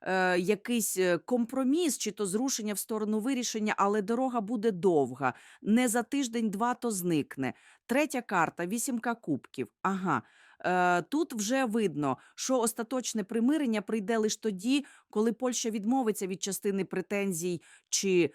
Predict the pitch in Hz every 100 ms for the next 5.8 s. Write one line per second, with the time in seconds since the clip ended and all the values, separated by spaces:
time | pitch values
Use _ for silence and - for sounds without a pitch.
0 | _ - 156 202 208 277 302 - - -
1 | _ 175 175 170 170 - 220 208 - 202
2 | 180 196 196 180 185 190 170 - 180 160
3 | 165 208 196 254 285 202 - 196 202 -
4 | 220 214 180 131 110 170 - 190 - 190
5 | - 180 175 - - 196 180